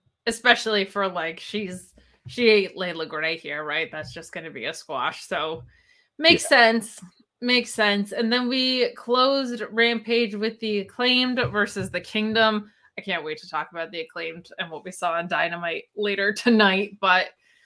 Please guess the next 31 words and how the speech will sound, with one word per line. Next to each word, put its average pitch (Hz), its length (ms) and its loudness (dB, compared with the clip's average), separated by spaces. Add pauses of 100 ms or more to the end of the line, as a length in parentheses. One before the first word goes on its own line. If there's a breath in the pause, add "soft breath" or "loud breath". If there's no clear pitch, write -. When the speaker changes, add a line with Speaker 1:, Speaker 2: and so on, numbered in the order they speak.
(240 soft breath)
Speaker 1:
this 392 140 4
was 427 200 6
a - 80 2
perfectly 370 400 6
good 330 140 0
match. 330 360 4
I 247 80 4
like 277 240 4
that 277 180 4
the 233 80 2
Kingdom 240 400 0
are 233 80 2
getting 214 240 2
time 208 260 0
on 196 140 0
Rampage, 202 560 -4
because 202 480 -6 (120)
I 202 40 -2
think 214 220 -4
they're 214 120 0
gonna 202 140 0
be 196 100 0
spending 196 360 -4
a 196 40 -4
lot 196 140 2
of 185 120 -8
time 190 300 0
in 196 60 -2
R 180 280 -2
O 180 100 -6
H. 208 400 -4